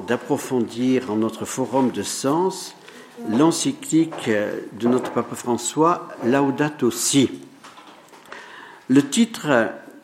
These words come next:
de cette encyclique a été rappelé par les médias du monde entier,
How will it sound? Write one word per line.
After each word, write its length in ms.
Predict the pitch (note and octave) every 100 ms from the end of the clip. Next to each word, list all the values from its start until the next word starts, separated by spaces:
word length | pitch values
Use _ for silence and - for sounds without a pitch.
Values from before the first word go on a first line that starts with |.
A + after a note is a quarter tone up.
| -
de 140 | A#2 B2
cette 240 | B2+ C3
encyclique 640 | C#3 B2 C3+ - G#3 G#3+
a 40 | C3
été 220 | A#2+ C3
rappelé 420 | B2 B2+ C3 C#3
par 200 | D#3+ A#2
les 100 | A2+
médias 320 | A2+ A#2 A#2+
du 140 | A#2+ G2+
monde 240 | G#2 G2+
entier, 580 | A2+ - - D#3+ F3